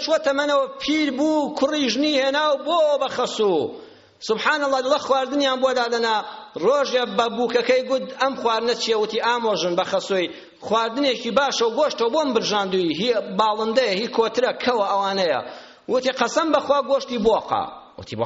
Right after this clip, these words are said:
خاتی خوا چۆن بۆق دەدرێ بە تۆ؟ وتی خەتای تۆ نییە، بەس سوێند دەدەم بە خوا ئەمە بۆقەیان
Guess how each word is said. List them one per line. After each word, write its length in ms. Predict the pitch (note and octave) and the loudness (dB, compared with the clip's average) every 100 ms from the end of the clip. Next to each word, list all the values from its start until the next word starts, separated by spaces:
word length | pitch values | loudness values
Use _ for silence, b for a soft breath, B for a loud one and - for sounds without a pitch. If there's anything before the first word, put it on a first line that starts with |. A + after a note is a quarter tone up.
| A#2 | -2
خاتی 300 | B2 B2 D3+ | -2 0 -4
خوا 240 | - E3+ | 0 -2
چۆن 320 | E3+ - D#4 D4+ | 0 0 0 2
بۆق 120 | A3 F3+ | 2 2
دەدرێ 220 | D#3+ D3 B2+ | 0 2 0
بە 60 | B2 | 0
تۆ؟ 40 | B2+ C4 | 2 2
وتی 200 | C#4 A#3 | 0 -2
خەتای 400 | A#3 A#3 D4 C4+ | 0 2 2 2
تۆ 100 | C#4 C#4 C#4+ | 0 0 2
نییە، 200 | A#3+ C#3 B B B B - | 0 0 B B B B -2
بەس 140 | C4 - | -2 -2
سوێند 320 | - F4 E4+ D4 C4 | -2 0 0 0 2
دەدەم 260 | C#4+ E4+ E4+ | 2 2 0
بە 80 | D#4+ | -2
خوا 400 | - - D4+ F4 E4+ | -2 -4 0 2 2
ئەمە 180 | D#4+ E4+ D#4+ | 2 0 2
بۆقەیان 560 | A4 F4 - C#4+ B3 | 2 2 0 0 0